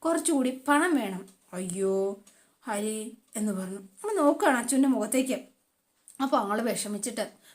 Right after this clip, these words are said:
"ഹരി, എൻ്റെ കയ്യില് കൂടിപ്പോയ ഒരു പതിനായിരം രൂപ കാണുമായിരിക്കും, അതിൽ കൂടുതലില്ല ഹരി" എന്ന് പറഞ്ഞു കേട്ടോ.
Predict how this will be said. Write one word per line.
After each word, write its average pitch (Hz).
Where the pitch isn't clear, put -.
"ഹരി, 240
എൻ്റെ 233
കയ്യില് 226
കൂടിപ്പോയ 220
ഒരു 339
പതിനായിരം 269
രൂപ 202
കാണുമായിരിക്കും, 202
അതിൽ 381
കൂടുതലില്ല 208
ഹരി" 208
എന്ന് 196
പറഞ്ഞു 190
കേട്ടോ. 196